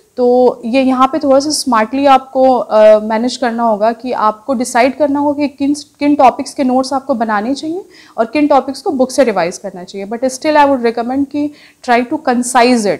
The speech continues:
आप in-, initially आप multiple sources refer करिए। जब भी कोई topper ये कह रहा होता है कि,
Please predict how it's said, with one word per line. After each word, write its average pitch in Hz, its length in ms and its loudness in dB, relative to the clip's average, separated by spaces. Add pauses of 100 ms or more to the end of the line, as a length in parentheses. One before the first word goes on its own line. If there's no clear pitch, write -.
(140)
आप 208 240 -2
in-, 233 200 -8
initially 294 560 2
आप 311 160 4
multiple 269 360 0
sources 262 380 -2
refer 254 280 -2
करिए। 220 420 -6 (280)
जब 226 180 2
भी 269 120 0
कोई 294 160 -2
topper 269 300 2
ये 277 100 0
कह 269 160 0
रहा 262 120 2
होता 240 240 -2
है 220 140 0
कि, 226 380 -8